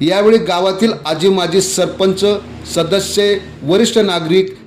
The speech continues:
देणगीदार व इतर ग्रामस्थ, महिला, पुरुष व लहान मुले उपस्थित होते. अ, क्रिकेटचे जे सामने चालणार आहेत, अ,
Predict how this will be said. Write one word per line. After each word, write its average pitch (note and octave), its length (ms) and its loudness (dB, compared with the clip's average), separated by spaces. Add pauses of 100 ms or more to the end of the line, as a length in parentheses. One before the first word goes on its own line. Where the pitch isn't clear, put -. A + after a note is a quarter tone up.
देणगीदार F3 680 0
व D#3+ 200 0 (100)
इतर E3+ 300 0
ग्रामस्थ, D#3+ 640 0
महिला, D#3+ 580 2
पुरुष D#3 500 2
व D#3 120 2
लहान C#3+ 300 0
मुले D3+ 240 2 (100)
उपस्थित C#3+ 400 -2
होते. A#2+ 460 0 (500)
अ, C3+ 100 6 (120)
क्रिकेटचे F3 480 4
जे F3+ 160 4
सामने C#3 460 2
चालणार C3 360 2
आहेत, A2+ 260 2 (460)
अ, C#3 40 -4